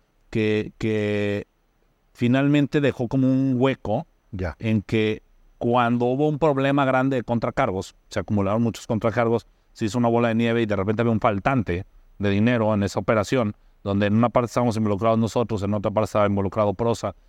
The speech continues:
Speaker 1: en otra parte estaba involucrado el banco que era nuestro sponsor, y por supuesto nuestros clientes que eran los comercios. En ese... En, en el momento en que sale ese faltante, pues todo el mundo se voltea a apuntar así, ¿no?
Speaker 2: Sí, como el,
Speaker 1: Pero
Speaker 2: como el
Speaker 1: sucede
Speaker 2: meme de Spider-Man.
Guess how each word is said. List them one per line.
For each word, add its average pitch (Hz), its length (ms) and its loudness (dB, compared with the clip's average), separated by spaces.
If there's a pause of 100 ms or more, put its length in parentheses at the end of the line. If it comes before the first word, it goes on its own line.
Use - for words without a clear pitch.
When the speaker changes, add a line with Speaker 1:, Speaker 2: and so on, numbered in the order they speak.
(180)
Speaker 1:
en 98 80 -4
otra 104 180 0
parte 104 220 0
estaba 107 160 0
involucrado 104 440 2
el 104 60 2
banco 101 280 0
que 101 80 -4
era 101 100 2
nuestro 104 260 -4
sponsor, 110 520 -2 (280)
y 107 120 -2
por 107 180 0
supuesto 113 400 -2
nuestros 110 340 -2
clientes 110 340 -4
que - 80 -2
eran 113 100 2
los 107 120 -2
comercios. 123 640 -2 (720)
En 120 160 0
ese... 147 440 0 (220)
En, 117 260 -2
en 113 140 0
el 117 100 2
momento 131 280 0
en 147 60 -2
que 123 100 -2
sale 139 160 0
ese 131 140 -4
faltante, 127 500 -2 (240)
pues - 140 -12
todo 135 140 0
el 151 40 -2
mundo 147 180 0
se 113 100 -2
voltea 107 280 0
a - 20 0
apuntar 120 340 0
así, 131 220 0
¿no? 104 140 -4
Speaker 2:
Sí, 120 80 -6 (220)
como 110 260 -6
el, 113 120 -4
Speaker 1:
Pero 123 140 2
Speaker 2:
como 123 140 0
el 120 80 -2
Speaker 1:
sucede 135 240 0
Speaker 2:
meme 147 140 0
de 131 180 0
Spider-Man. 107 560 -2